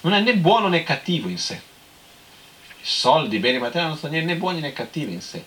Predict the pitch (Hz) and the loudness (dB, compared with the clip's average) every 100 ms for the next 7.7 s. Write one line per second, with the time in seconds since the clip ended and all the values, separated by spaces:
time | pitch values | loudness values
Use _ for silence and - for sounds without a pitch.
0 | - - - - - - - 135 175 160 | -18 -20 -20 -20 -20 -12 0 4 4 4
1 | 147 123 170 202 170 - 147 143 131 135 | 2 2 4 4 2 2 2 2 0 2
2 | 127 127 147 156 151 156 - - 151 131 | 2 4 4 4 2 2 0 2 2 4
3 | 131 123 123 135 143 139 131 - 175 117 | 0 2 2 2 0 0 -2 2 2 2
4 | 139 139 127 123 - 120 127 131 131 127 | 2 2 0 -2 -2 -2 2 2 0 0
5 | 123 180 196 - 151 - 127 123 - 113 | 2 2 2 0 0 0 -2 -4 -8 -10
6 | - 117 127 139 135 151 143 123 113 - | -10 -6 -2 -2 -2 0 2 2 0 -4
7 | 90 90 85 - 101 95 | -10 -12 -12 -14 -14 -18